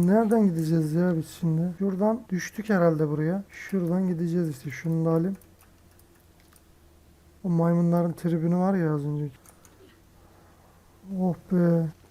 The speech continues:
Aha. Uçağın bir parçası. Enkazın bir parçası diyor. Jona yok. Jona yok abi. Şundan toplayalım.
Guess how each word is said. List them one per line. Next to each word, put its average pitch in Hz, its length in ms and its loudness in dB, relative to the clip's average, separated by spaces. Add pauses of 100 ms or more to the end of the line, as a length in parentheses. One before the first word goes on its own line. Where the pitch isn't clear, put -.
(1800)
Aha. 214 400 6 (600)
Uçağın 220 500 4
bir 214 60 -2
parçası. 214 460 -4 (760)
Enkazın 202 500 4
bir 214 60 2
parçası 170 600 -2
diyor. 156 220 -2 (520)
Jona 208 400 6
yok. 226 440 2
Jona 185 380 2
yok 208 220 0
abi. 165 240 0 (200)
Şundan 214 600 0 (100)
toplayalım. 180 520 -2